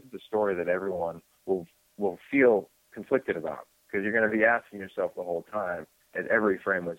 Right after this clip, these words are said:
built to challenge you, of if you're spending time with the people that you care about. And, and that to me will be, um, a really, a really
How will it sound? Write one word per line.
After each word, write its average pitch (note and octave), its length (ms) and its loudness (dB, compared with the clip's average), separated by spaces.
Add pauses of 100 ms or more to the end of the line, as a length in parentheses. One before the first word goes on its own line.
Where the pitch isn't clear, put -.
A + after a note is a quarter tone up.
built G#2 260 4 (160)
to - 80 -14 (100)
challenge G#2 400 2
you, D2+ 220 -10 (320)
of F2+ 140 -2
if F2+ 120 0
you're F2+ 100 -4
spending D#2+ 400 -6
time D2+ 320 -8
with D2+ 140 -12
the D#2 80 -18
people - 280 -12
that D2 160 -14
you - 120 -20
care E2 240 -4
about. D2+ 300 -6
And, D#2+ 100 -16 (360)
and G#2+ 100 0
that A#2+ 220 6
to G#2+ 80 -2
me G2 180 2
will F2 140 0
be, E2 360 -6 (220)
um, D#2+ 260 -6 (240)
a G2+ 60 -8
really, F2+ 380 -4 (100)
a E2+ 80 -8
really F2 220 -2